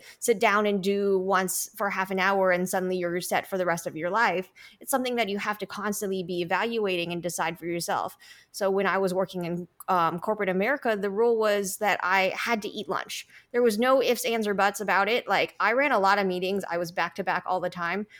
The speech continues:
But if I didn't eat, I was gonna bite somebody's head off. <laughs> So nobody wants that, right?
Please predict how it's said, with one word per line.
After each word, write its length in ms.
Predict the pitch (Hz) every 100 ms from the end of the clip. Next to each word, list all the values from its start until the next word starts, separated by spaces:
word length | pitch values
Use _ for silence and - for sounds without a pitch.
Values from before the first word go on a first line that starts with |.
| -
But 100 | 226
if 100 | 220
I 140 | 214 233
didn't 320 | 285 269 -
eat, 420 | - 339 240 202 _ _ _ _ -
I 80 | 370
was 120 | 427
gonna 160 | 262 208
bite 220 | 226 214
somebody's 320 | 220 165 165
head 200 | 208 302
off. 220 | 151 - - - -
<laughs> 40 | -
So 680 | - - - 233 302 240 285 - - _ - - 277
nobody 500 | 269 403 587 466 330
wants 380 | 247 277 381 -
that, 280 | 175 113 -
right? 400 | 226 247 320 -